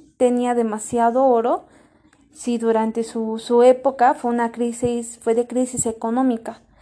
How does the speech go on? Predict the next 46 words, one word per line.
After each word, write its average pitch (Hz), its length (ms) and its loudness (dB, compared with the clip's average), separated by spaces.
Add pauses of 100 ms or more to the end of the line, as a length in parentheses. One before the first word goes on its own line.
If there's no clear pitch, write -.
(300)
pero 226 300 2
tras, 226 320 0
eh, 226 160 -2
todo 269 240 0
el 277 100 0
estudio 269 400 -2
que 240 180 0
hubo, 311 520 -2 (1120)
eh, 294 500 -2
se 226 240 2
llegó 226 260 2
a 240 60 6
la 247 140 0
conclusión 247 840 -4 (240)
de 247 200 -2
que 254 140 0
fue 262 200 -4
uno 277 160 2
de 285 100 2
los 240 160 2
mayores 233 440 0
saqueadores 226 840 -2
de 226 240 -4
las 214 260 -2
tumbas 233 340 -2
de 233 80 0
la 208 120 -2
historia, 220 600 -6 (400)
debido 240 320 0
a 277 120 0
que 233 100 -6
todo 254 320 -2
el 269 100 0
oro 254 280 0
que 233 80 -2
él 226 100 -2
poseía, 226 640 -6 (600)
eh, 220 380 -6 (240)
con 226 180 0
el 220 120 -4
que 233 100 -4
fue 233 140 -2
enterrado 233 480 2
así, 247 240 -6
pues 254 260 -4
fue 240 140 0